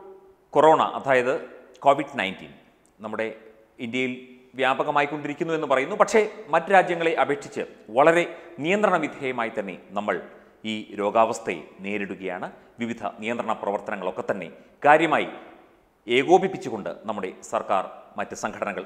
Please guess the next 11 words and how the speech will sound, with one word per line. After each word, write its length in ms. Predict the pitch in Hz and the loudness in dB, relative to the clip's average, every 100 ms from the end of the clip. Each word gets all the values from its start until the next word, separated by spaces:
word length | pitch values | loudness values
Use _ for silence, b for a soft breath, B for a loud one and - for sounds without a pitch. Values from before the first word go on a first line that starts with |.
| 98 | -8
ഒക്കെ 120 | 98 90 | -10 -10
തന്നെ 140 | 80 82 | -12 -16
മുന്നോട്ട് 280 | 110 104 95 - | -10 -8 -8 -8
കൊണ്ടുപോവുകയാണ്. 640 | 80 76 73 - - - _ _ _ _ _ b b b - | -12 -12 -14 -16 -20 -20 _ _ _ _ _ b b b -2
ഇതിനെക്കുറിച്ച്, 480 | 208 247 220 - 175 120 - - - | 2 4 2 -2 -4 -4 -12 -20 -2
കൊറോണ 220 | 135 143 160 - 139 | 0 2 0 -2 0
ബാധയെക്കുറിച്ച്, 480 | 143 151 135 123 117 | 2 0 -4 -6 -2
ചൈനയിൽ 300 | 120 139 170 151 - | 0 2 2 0 0
കൊറോണ 240 | 131 131 127 - | 0 0 -2 -6
പൊട്ടിപ്പുറപ്പെട്ടപ്പോൾ, 680 | 120 - 113 - 117 95 76 - - _ _ | -8 -4 -4 -4 -6 -6 -8 -12 -20 _ _
ആ, 20 | _ | _